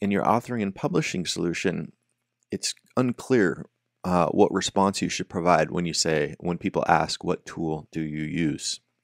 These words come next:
And some people don't seem to be using any tools at all, right? If you're a developer working in the DevDoc space, and your primary, uh,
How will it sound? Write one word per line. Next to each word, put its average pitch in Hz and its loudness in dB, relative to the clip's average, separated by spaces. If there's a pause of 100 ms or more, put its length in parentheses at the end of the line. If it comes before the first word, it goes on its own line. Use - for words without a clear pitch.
(1120)
And 147 -6
some 262 0
people 156 6
don't 151 0
seem 190 0
to 196 -2
be 175 0
using 160 2
any 135 2
tools 135 2
at 151 0
all, 208 -2
right? 104 2
If - -4
you're 151 10
a 120 -2
developer 113 6
working 101 4
in 95 2 (200)
the - -6
DevDoc 95 4
space, 85 -2 (760)
and 101 6
your 104 -2
primary, 113 4 (240)
uh, 101 -2